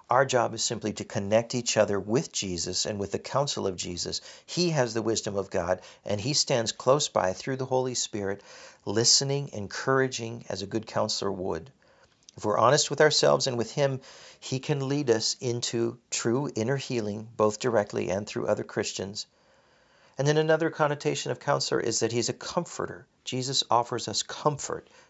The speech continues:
as a counselor. He's there to love us and support us in time of need. The third one,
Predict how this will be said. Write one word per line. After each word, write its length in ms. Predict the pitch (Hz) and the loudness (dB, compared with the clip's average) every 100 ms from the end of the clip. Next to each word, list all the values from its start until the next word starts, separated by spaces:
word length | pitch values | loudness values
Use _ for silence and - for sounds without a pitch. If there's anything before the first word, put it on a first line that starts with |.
| - | -6
as 160 | 104 | -4
a 40 | 95 | -2
counselor. 400 | - 95 - 90 | -2 -2 -2 -2
He's 200 | 117 110 | -2 2
there 160 | 123 | 4
to 80 | 123 | 6
love 240 | 104 107 110 | 4 2 2
us 180 | 104 | -2
and 100 | 104 | -4
support 400 | - - 110 95 | -6 -4 -2 0
us 180 | 92 - - - - - | -2 -6 -10 -20 -20 -16
in 80 | 104 | -6
time 260 | - 98 | -2 -2
of 160 | 95 92 | -2 -6
need. 240 | 92 78 - _ _ _ _ _ _ _ _ - - - - - | -8 -10 -16 _ _ _ _ _ _ _ _ -20 -20 -20 -8 -2
The 80 | 120 | -2
third 440 | - 165 170 139 | 4 6 8 6
one, 320 | 107 101 123 | 2 2 -2